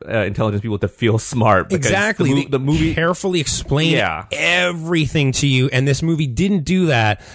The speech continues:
Speaker 2: And I feel like Nolan is stepping into a new territory as a director.
Speaker 1: I'm really curious what he does next.
Speaker 2: More like Sh-, Shyamalan a little bit this year, where they're kind of leaving their film school bullshit behind, and they're not out to blow your mind or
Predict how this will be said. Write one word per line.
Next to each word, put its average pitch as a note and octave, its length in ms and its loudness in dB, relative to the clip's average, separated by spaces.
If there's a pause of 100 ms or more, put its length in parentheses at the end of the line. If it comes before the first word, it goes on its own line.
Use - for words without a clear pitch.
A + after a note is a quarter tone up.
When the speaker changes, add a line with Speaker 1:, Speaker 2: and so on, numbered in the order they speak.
(220)
Speaker 2:
And C#3 80 0
I C#3+ 80 2
feel D#3+ 180 0
like D3 140 0
Nolan C#3+ 400 2
is C3+ 100 2
stepping C#3+ 440 0
into C3+ 280 0
a C3+ 60 4
new C#3 460 2
territory C#3+ 720 2
as B2 240 0
a B2+ 80 2
director. B2+ 720 0
Speaker 1:
I'm C3+ 140 0
really D#3 220 0
curious C3+ 280 -2
what A2+ 120 0
he A#2 60 0
does G2 200 -2
next. E2+ 240 -2
Speaker 2:
More F3+ 340 2
like F3+ 220 0
Sh-, - 200 -4
Shyamalan F3+ 580 2
a D3 40 2
little C#3+ 200 2
bit B2+ 320 0
this B2+ 260 0
year, A#2+ 420 2 (220)
where C3+ 240 0
they're C#3 220 0
kind D#3+ 260 2
of C3 120 0
leaving E3 440 2
their D3 140 0
film D#3 440 0
school D#3 440 0
bullshit C#3 600 -2
behind, B2+ 520 2
and B2 200 2 (280)
they're C#3+ 100 2
not C#3+ 320 0
out C3+ 300 -2
to B2 260 -2 (180)
blow C3+ 380 0
your C#3 160 2
mind B2+ 640 2
or A2+ 220 2